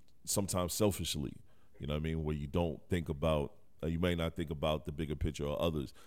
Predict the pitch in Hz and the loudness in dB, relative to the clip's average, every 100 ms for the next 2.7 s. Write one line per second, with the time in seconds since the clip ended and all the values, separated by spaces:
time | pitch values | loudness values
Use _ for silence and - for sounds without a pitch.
0 | - - 82 82 73 52 - 82 85 71 | -10 -2 2 4 4 0 2 4 4 2
1 | - - - - - - - - 90 92 | -12 -16 -20 -20 -20 -20 -16 -2 2 4
2 | 90 80 - - - 78 90 | 4 2 -6 -16 -6 0 0